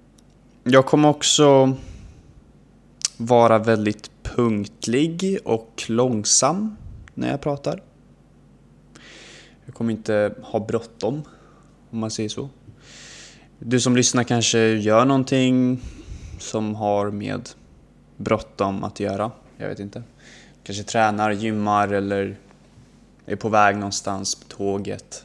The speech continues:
eller vad det nu kan vara. Så mitt mål är också då att du ska kunna slappna av. Så jag kommer ta långa pauser, kanske säga några meningar och sen för att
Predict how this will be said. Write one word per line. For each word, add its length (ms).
eller 180
vad 160
det 60
nu 160
kan 180
vara. 100
Så 540
mitt 220
mål 200
är 100
också 260
då 100
att 220
du 180
ska 300
kunna 460
slappna 600
av. 320
Så 140
jag 100
kommer 180
ta 140
långa 240
pauser, 380
kanske 500
säga 300
några 240
meningar 560
och 120
sen 200
för 140
att 220